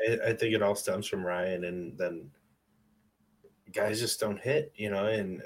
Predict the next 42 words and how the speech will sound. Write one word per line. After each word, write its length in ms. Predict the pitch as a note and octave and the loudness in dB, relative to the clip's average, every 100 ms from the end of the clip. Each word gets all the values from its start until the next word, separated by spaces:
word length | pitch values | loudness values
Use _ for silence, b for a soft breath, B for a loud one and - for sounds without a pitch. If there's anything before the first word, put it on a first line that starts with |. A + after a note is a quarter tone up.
| - _ _ _ - | -16 _ _ _ -14
he's 340 | - A2 G#2 | -4 -2 0
certainly 340 | A2+ G2+ A2 G#2 | 0 0 0 -4
not 260 | F#2+ F#2 | -2 -2
at 160 | F#2 F#2 | 0 -2
the 80 | E2+ | -4
top 300 | - G2+ - | 0 0 0
of 80 | - | -10
the 60 | |
to-, 200 | - - - - | -8 -8 -10 -14
target 400 | - G#2+ B2 A#2+ - | 0 2 2 0 -2
totem 320 | F#2 F2+ F2 | -2 -4 -6
there. 300 | F2 F#2 G2+ | -4 -4 -4
So, 420 | - F#2 E2 E2 - _ _ _ _ _ _ _ _ _ _ _ _ _ - | -4 -4 -4 -6 -10 _ _ _ _ _ _ _ _ _ _ _ _ _ -2
yeah, 220 | F#2 - | 0 0
I, 360 | G2 G2+ - A2 | 0 0 2 2
I, 80 | - - | 2 4
I 40 | G#2+ | 4
think 220 | B2+ A2+ | 4 2
I'm 140 | G#2+ | 2
completely 540 | G2 G2+ A2 G2 G2+ G2 | 0 -6 0 0 2 2
out 180 | F#2 | 4
on 140 | F#2 F#2 | 2 2
the 160 | F#2 | 0
Atlanta 420 | F#2 F#2+ F#2 E2+ F2 | 0 0 0 0 4
offense, 500 | A2 D3 C#3 F2+ - | 6 6 4 0 -4
which 180 | - - | -8 -8
is 120 | F#2 | -6
weird 180 | F#2+ F2+ | -2 -2
to 60 | E2 | 0
say 320 | - F#2+ F#2 | 0 2 2
on 320 | F2 E2 D#2+ - | 0 -4 -10 -10
what 140 | F#2+ F2+ | -2 0
I 80 | |
believe 300 | F2+ F#2 A2 | 2 0 0
is 100 | G2+ | 0
the 60 | - | 2
highest 300 | G#2 F2 - | 4 4 0
total 180 | - F2+ | -4 -4
game 240 | F2+ F#2+ F2+ | -2 -2 -2
on 100 | C#2 | -6
the 60 | |
slate. 360 | - - G2 - | -4 0 -2 -2